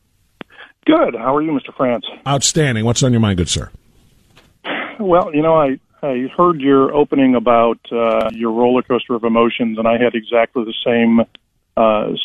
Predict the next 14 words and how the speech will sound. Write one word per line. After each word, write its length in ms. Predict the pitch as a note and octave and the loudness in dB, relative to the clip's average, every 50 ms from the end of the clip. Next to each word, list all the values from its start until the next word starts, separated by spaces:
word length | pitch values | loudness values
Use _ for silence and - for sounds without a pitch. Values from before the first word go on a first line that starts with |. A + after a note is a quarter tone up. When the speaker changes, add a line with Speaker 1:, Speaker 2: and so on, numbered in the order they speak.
| - | 0
Speaker 1:
same 380 | - C3+ B2+ B2 B2 B2 B2+ A#2+ | 2 2 2 2 2 2 0 -2
experience. 720 | A#2+ - - - - - B2 A#2+ A#2+ A#2 A#2 A#2 A#2 A#2+ - - - - | -2 -4 -4 -4 -2 0 0 0 2 2 2 2 2 0 -2 -4 -8 -8
I 140 | A#2+ A#2 A2+ | -6 -4 -4
was 180 | A2+ A#2 A2 | -4 -2 0
out 140 | B2+ A#2+ A#2+ | 0 0 2
of 80 | A#2+ A2 | 0 -4
the 60 | A2 | -6
country 420 | - - C3 B2+ B2 - B2 A#2+ | -4 -2 -2 -2 -2 -4 -6 -2
last 380 | A#2 A#2+ A#2 A2+ A#2 A2+ - - | 0 2 2 2 0 0 -4 -8
week, 320 | B2+ A#2+ A#2+ A#2+ B2 A#2 - | -10 -6 -4 -4 -4 -4 -4
and, 300 | - A2+ A2 A2 A2 G#2+ | -4 -2 0 0 0 0
uh, 220 | G#2+ A2 A2 A2 G#2+ - _ _ _ _ _ _ _ - | 2 2 2 2 2 0 _ _ _ _ _ _ _ -4
I 100 | - A#2+ | -2 -2
arrived 500 | A2 G#2+ G#2+ A#2 A#2 A#2+ A#2+ A#2+ A2+ - | -2 0 0 2 2 2 0 -2 -4 -8